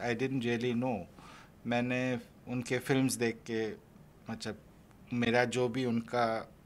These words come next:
अंदाज़ा था, वो फिल्म से ही बने। As a person, he was so quiet, he was never at home। तो ये जो क्यूरियोसिटी थी, ये सेटिस्फाई करने के लिए मैंने इंटरव्यूज करना शुरू कर,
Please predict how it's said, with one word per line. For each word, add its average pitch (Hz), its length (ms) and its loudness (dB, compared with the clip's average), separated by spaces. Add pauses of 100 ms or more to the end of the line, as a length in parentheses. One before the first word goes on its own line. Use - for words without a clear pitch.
(160)
अंदाज़ा 113 480 4
था, 107 480 -2
वो 113 120 -8
फिल्म 135 300 0
से 127 220 0
ही 113 80 2
बने। 87 360 -6 (720)
As 113 80 0
a 120 100 -2 (120)
person, 127 400 4 (260)
he 127 60 -4
was - 280 2
so 170 120 4 (160)
quiet, 95 540 4
he 120 80 -6
was 113 140 -4
never 120 260 0
at 120 180 -2
home। 113 320 -6 (920)
तो 131 580 -2
ये 139 280 2
जो 170 140 -2
क्यूरियोसिटी 151 880 0
थी, 135 460 -6
ये 143 120 -2
सेटिस्फाई 151 640 0
करने 143 400 0
के 165 200 -2
लिए 156 180 0
मैंने 139 300 2
इंटरव्यूज 127 500 -2
करना 113 340 0
शुरू 107 300 -4
कर, - 280 -14